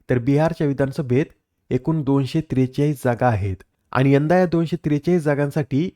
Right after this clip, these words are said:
किती टप्प्यात मतदान पार पडलं? तर बिहारमधील हे मतदान दोन टप्प्यात पार पडलं आहे. आजच्या सत्रामधील शेवटचा प्रश्न पहा,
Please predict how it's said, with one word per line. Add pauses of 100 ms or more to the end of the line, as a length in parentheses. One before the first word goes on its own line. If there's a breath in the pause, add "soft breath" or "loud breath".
(240)
किती
टप्प्यात
मतदान
पार
पडलं? (240)
तर
बिहारमधील
हे
मतदान (320)
दोन
टप्प्यात (160)
पार
पडलं
आहे. (640)
आजच्या
सत्रामधील
शेवटचा
प्रश्न
पहा,